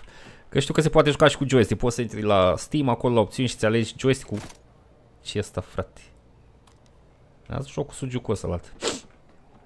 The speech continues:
Ok. Nu știu prea multe să vă spun. Bănuiesc că unii știți mai multe. Puteți să lăsați niște comentarii acolo, da? Un like dacă apreciați, un subscribe dacă vreți, un dislike, uh, scrieți, numai că nu-l văd,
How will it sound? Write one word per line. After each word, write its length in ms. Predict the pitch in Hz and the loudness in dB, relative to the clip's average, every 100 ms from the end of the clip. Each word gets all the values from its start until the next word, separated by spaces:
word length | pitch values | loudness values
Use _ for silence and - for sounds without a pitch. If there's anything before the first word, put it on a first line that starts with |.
| _ - - - - - - - - - - - | _ -20 -20 -20 -20 -20 -20 -16 -16 -12 -12 -8
Ok. 200 | 147 139 117 87 - - - - - - - - - _ - - - | -4 2 4 2 -2 -14 -20 -20 -20 -20 -20 -20 -20 _ -20 -18 -2
Nu 160 | 147 | 2
știu 180 | 175 123 | 2 4
prea 160 | - 104 | 6 6
multe 240 | 98 92 | 6 2
să 140 | - | 0
vă 80 | 92 | -2
spun. 280 | 87 - 95 | -2 -2 2
Bănuiesc 340 | 117 135 139 | 2 2 0
că 120 | - 139 | 0 0
unii 320 | 135 139 131 | 0 -2 -2
știți 420 | - 147 - - | -2 -4 -4 -2
mai 120 | 104 | 0
multe. 340 | 113 139 143 135 | 0 0 2 2
Puteți 300 | - 123 117 | 2 0 0
să 60 | |
lăsați 320 | 113 120 113 | -2 -2 -4
niște 160 | 113 110 | -6 -6
comentarii 420 | 120 117 131 113 | -6 -4 -2 -2
acolo, 260 | 98 135 104 | -2 -4 -2
da? 260 | 120 135 - - - - | -2 -2 -6 -20 -20 -4
Un 160 | 160 180 | 6 10
like 260 | 196 - | 10 10
dacă 200 | 147 143 | 4 4
apreciați, 540 | 147 156 - 180 156 160 | 2 0 2 4 4 -2
un 60 | |
subscribe 360 | 147 143 170 160 | -4 -4 -2 0
dacă 220 | 143 151 | 0 -2
vreți, 320 | 139 139 135 | -4 -4 -4
un 60 | 151 | -6
dislike, 540 | 147 170 160 156 - 143 | -4 2 2 2 -4 -2
uh, 280 | 147 143 | 4 4
scrieți, 420 | 135 - 175 143 135 | 4 0 0 0 -2
numai 220 | 143 139 | -2 -2
că 80 | 139 | -2
nu-l 180 | 135 | -4
văd, 300 | 110 139 139 | 0 0 0